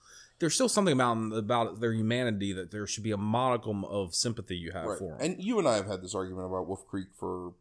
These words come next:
Speaker 2: fucking fifteen years,
Speaker 1: Yeah.
Speaker 2: sixteen years now, however
Speaker 1: Yeah.
Speaker 2: old that movie
Speaker 1: Yeah.
Speaker 2: is. Those people are still, until the bad thing happens,
Speaker 1: Yeah.
Speaker 2: just on vacation. These five idiots have a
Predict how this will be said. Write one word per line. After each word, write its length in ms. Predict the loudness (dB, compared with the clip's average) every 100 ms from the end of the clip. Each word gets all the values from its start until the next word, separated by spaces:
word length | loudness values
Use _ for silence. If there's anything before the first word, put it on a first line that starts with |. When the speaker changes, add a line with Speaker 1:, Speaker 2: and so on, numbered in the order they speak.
| _
Speaker 2:
fucking 440 | -14 -10 -8 -10 -12
fifteen 420 | -10 -8 -4 -2
years, 260 | -2 -4 -2
Speaker 1:
Yeah. 60 | -2
Speaker 2:
sixteen 320 | -4 -6 -6
years 220 | -6 -6
now, 100 | -6
however 200 | -4 -2
Speaker 1:
Yeah. 60 | -2
Speaker 2:
old 280 | -2 -4 -4
that 120 | -4
movie 280 | -4 -4 -4
Speaker 1:
Yeah. 160 | -6
Speaker 2:
is. 140 | -8 -16 _ _ _ _ _ _ _ _ _ _ _ _ _ _ _ _ _ _
Those 360 | 2 6 6 4
people 360 | -4 -2 0
are 100 | 0
still, 960 | 0 0 0 0 4 4 4 2 -4 -10 _ _ _ _ _ _ -2
until 460 | 0 0 2 2 2
the 100 | 2
bad 320 | 4 4 4
thing 160 | -2 -2
happens, 600 | -2 -2 -4 -6 -10 -10
Speaker 1:
Yeah. 80 | -6
Speaker 2:
just 180 | -4 2
on 160 | 2 2
vacation. 500 | -6 -8 -14 -20 -20 _ _ _ _ _ _ _ _ _ -8
These 480 | -2 0 -2 -4 0
five 500 | 4 6 4 2 -4
idiots 720 | -6 -4 -4 -8 -8 -8 -8 -10 -2
have 220 | 2 4 2
a 200 | -4